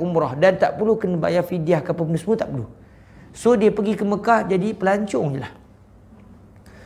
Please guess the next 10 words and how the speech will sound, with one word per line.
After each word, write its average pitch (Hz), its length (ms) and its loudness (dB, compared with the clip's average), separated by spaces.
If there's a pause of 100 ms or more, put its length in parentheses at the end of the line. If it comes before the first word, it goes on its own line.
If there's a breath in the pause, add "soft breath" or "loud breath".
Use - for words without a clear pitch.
(600 loud breath)
Lepas 240 240 6
dua 277 160 2
tiga 277 320 6
hari, 285 240 2
eh, 113 160 -2
macam 147 240 -4
dah 180 160 -2
sihat. 254 320 -4 (240)
Doktor 175 240 4
kata, 226 160 4